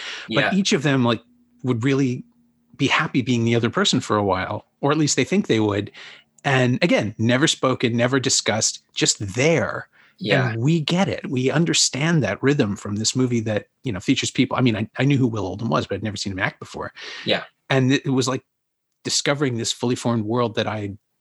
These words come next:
Speaker 1: didn't even know existed.
Speaker 2: Yeah. No, he's incredible. And, like,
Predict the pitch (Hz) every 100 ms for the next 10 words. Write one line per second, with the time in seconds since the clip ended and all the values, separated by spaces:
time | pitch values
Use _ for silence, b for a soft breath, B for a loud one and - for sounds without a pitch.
0 | _ _ - 113 107 113 110 104 95 117
1 | - 98 95 _ _ b b b - 104
2 | 98 - _ _ B B B - 110 110
3 | 123 123 107 98 101 98 90 - 98 98
4 | 90